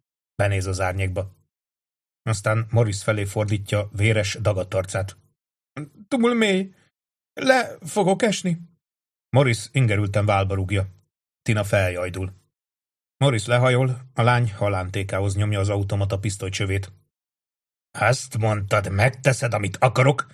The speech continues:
én pedig ezt akarom. Most rögtön mász keresztül azon az ablakon,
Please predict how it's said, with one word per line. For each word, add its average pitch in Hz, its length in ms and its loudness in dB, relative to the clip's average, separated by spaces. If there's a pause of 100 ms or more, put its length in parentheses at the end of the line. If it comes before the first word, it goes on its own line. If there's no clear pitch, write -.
(460)
én 123 280 4
pedig 135 260 4
ezt - 260 2
akarom. - 400 -4 (760)
Most 117 560 2
rögtön 120 580 4
mász 120 340 4
keresztül 95 540 -2
azon 110 240 0
az 107 120 2
ablakon, 113 480 2